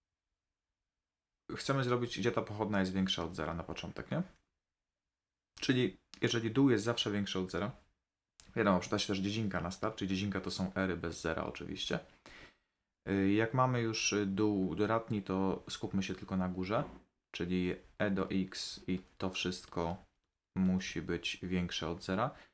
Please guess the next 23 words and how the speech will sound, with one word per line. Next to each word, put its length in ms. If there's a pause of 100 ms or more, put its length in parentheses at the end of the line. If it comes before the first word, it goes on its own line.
(220)
E 80
do 140
x 180
jest 120
zawsze 320
większe 340
od 120
zera, 320 (140)
więc 140
na 60
dobrą 260
sprawę 320
musimy 340
tylko 260
rozkminić 500
sobie 320 (200)
moment, 420
kiedy 340
to 320
jest 300
większe 400
od 140
zera. 300